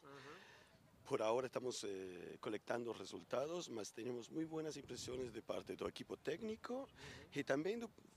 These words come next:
Speaker 2: productor, que es la persona importante, ¿no? En este juego siempre el productor es el centro de nuestra atención y tenemos muy buenas esperanzas para el futuro aquí. Eh, soya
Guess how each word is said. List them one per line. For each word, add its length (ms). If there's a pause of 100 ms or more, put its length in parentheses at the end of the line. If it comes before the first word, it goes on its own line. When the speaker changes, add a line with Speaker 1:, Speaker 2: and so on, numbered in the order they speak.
(120)
Speaker 2:
productor, 480
que 280
es 60
la 100
persona 320
importante, 540
¿no? 160
En 120
este 320
juego 340
siempre 320
el 40
productor 400
es 140
el 80
centro 380
de 60
nuestra 240
atención 460 (880)
y 440
tenemos 500
muy 340
buenas 260
esperanzas 560
para 200
el 80
futuro 520
aquí. 320 (800)
Eh, 460 (760)
soya 500